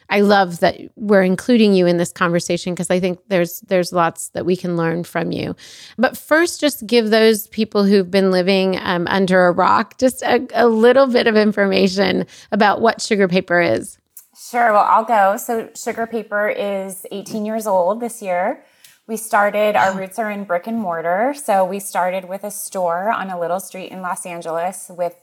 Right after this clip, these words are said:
Speaker 2: that being the entire intention of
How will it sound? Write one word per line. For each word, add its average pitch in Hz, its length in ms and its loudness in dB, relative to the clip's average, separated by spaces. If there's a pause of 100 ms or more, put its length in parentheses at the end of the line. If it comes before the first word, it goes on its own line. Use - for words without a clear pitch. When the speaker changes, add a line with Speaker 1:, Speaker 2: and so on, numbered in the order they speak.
Speaker 2:
that 165 420 0
being 180 340 -10
the 170 100 -12
entire 165 520 -6
intention 175 840 -10
of 160 440 -4